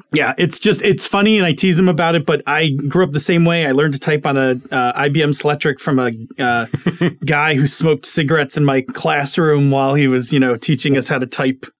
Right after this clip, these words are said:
Speaker 1: like, thirty-something I B M Selectrics in, you know, sick unison clacking along. So
Speaker 2: Yes.
Speaker 1: anyway, I like to tease, I like to tease Jerry about it.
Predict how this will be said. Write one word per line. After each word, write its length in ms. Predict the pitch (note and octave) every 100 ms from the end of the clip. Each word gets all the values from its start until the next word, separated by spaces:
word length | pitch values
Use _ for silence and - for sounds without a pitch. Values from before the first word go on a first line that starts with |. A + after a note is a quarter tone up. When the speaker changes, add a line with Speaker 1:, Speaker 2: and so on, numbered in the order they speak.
| _
Speaker 1:
like, 180 | C#3+ A#2+ -
thirty-something 800 | - D3 C#3 A#2+ C#3 C3 C3+ B2+
I 120 | C3
B 120 | C3
M 80 | B2+
Selectrics 500 | - C3+ B2+ A#2+ -
in, 320 | C3 A#2+ C#3
you 100 | C#3
know, 200 | B2 A2 - _
sick 400 | - - D3+ -
unison 720 | C#3 C3+ C3+ - B2+ B2 A#2 - _ _ _ _
clacking 460 | - D3+ C3+ D3+ C3
along. 480 | B2+ B2+ B2 A#2+
So 280 | A#2 - F2+
Speaker 2:
Yes. 240 | - - - _ _ -
Speaker 1:
anyway, 200 | B2+ B2
I 20 |
like 140 | A#2+
to 80 | B2+
tease, 320 | - B2+ A#2 -
I 60 | C#3+
like 160 | C#3 C3+
to 80 |
tease 300 | D3 C3+ A#2+
Jerry 280 | - A#2 A2+
about 240 | B2 C#3
it. 100 | -